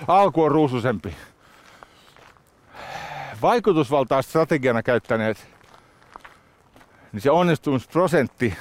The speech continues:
on viisikymmentäkolme, eli se on yli kaksinkertainen. Eiks niin? Yli sadan prosentin ero, tai yli kaksinkertainen ero.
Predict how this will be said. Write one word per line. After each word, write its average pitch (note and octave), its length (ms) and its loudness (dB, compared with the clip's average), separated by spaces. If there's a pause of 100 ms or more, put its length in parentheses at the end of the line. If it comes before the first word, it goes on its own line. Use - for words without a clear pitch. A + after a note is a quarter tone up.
(120)
on C3 160 2
viisikymmentäkolme, D3 800 2
eli B2 140 2
se F3 80 -2
on F3 80 4
yli G#3 120 4
kaksinkertainen. B2+ 720 -2 (880)
Eiks A#2 160 -4
niin? B2+ 140 0
Yli E3 140 4
sadan E3 280 0
prosentin C3 420 -2
ero, A2+ 240 0 (960)
tai A2 160 2
yli A2+ 100 2
kaksinkertainen A#2 680 -2
ero. G2+ 180 0